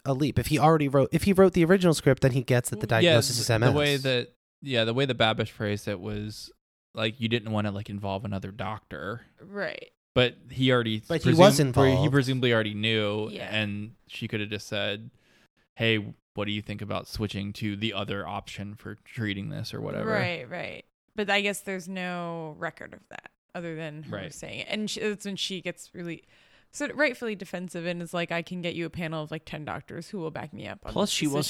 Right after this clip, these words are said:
Speaker 4: wasn't, the first offense that he lists is that she wasn't prescribing it for him. She was writing the prescriptions for herself.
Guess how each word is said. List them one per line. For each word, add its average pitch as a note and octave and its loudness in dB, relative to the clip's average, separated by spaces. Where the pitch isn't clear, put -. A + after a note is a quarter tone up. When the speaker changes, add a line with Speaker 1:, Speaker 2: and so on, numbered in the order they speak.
Speaker 4:
wasn't, - -20
the B2+ -4
first - -6
offense D3+ 0
that G#2 -6
he A2+ -6
lists A2 -2
is A2 -6
that A2+ -6
she - -4
wasn't A#2 -4
prescribing A2 -4
it G2 -10
for - -14
him. - -6
She - -6
was A#2 0
writing C3+ -2
the B2 -4
prescriptions B2 -10
for G#2+ -10
herself. - -10